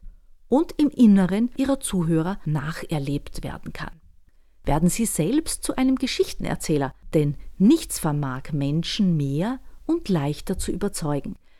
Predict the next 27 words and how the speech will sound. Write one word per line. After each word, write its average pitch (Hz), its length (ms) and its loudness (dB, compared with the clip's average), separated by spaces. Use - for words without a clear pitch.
Nichts - 460 2
holt 175 460 4
selbst - 460 2
höchst - 280 2
kritische - 480 2
Zuhörer 151 480 -2
so 160 340 2
gut 214 260 -4
ins - 180 -2
Boot 208 380 -2
wie 254 140 -2
eine 151 200 4
gute 160 520 -2
Geschichte. - 500 -6
Schritt - 300 0
eins. - 420 -4
Überlegen 208 380 4
Sie - 140 -2
sich, - 400 -4
was 277 220 2
ist - 300 -4
das - 220 -2
Thema? 147 560 -2
Worum 247 300 8
geht's 240 360 0
denn 175 200 0
genau? - 360 -10